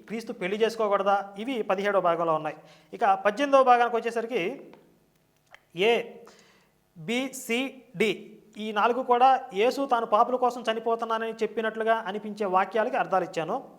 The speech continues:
తర్వాత ఈ నేనే మార్గమును సత్యమును జీవమును అని యేసు చెప్పిన ఆ వాక్యానికి అర్థం ఏమిటి అనేది ఆ భాగంలో చెప్పాను. ఇక పంతొమ్మిదవ భాగానికి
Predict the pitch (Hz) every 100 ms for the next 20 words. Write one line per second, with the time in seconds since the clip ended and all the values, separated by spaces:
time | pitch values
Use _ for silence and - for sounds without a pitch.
0 | - - - - _ _ 196 220 214 160
1 | 156 214 254 - 180 240 269 247 247 247
2 | 247 247 233 247 240 240 233 233 233 233
3 | 240 214 202 233 226 247 240 226 208 214
4 | 214 226 226 233 226 - 170 208 196 190
5 | 190 190 208 269 - - _ _ _ _
6 | 160 165 175 175 160 165 156 185 233 -
7 | - - - _ _ - 220 254 214 208
8 | - 208 240 277 277 262 247 247 240 240
9 | 269 233 254